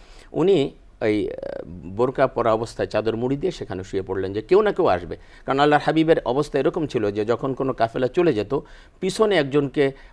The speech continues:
পাঠিয়ে দিতেন যে ওখানে কেউ কিছু ফেলে আসছে কিনা।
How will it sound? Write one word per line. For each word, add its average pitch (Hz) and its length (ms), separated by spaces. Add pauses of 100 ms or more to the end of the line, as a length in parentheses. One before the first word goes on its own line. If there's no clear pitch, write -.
(100)
পাঠিয়ে 147 300
দিতেন 123 280
যে 117 60
ওখানে 131 260
কেউ 160 160
কিছু 160 240
ফেলে 139 260
আসছে - 260
কিনা। - 200